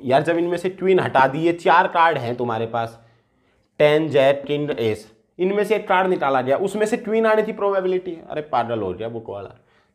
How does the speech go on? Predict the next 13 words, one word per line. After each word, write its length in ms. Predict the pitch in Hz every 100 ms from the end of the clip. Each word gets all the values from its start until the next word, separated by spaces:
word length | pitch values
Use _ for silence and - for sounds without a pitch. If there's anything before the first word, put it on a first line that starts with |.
| -
समझ 220 | 117 120
रहे 140 | 117 117
हैं 120 | 143
ना? 240 | 143 - _ -
पागल 340 | 107 107 104
नहीं, 340 | 101 143 143 - - -
एक्चुअल 320 | 95 - 107
में 120 | 104
बेटा 200 | 98 98
ये 160 | 117 143
अच्छा 320 | - - -
क्वेश्चन 400 | 113 113 - 95
है। 360 | 98 131 185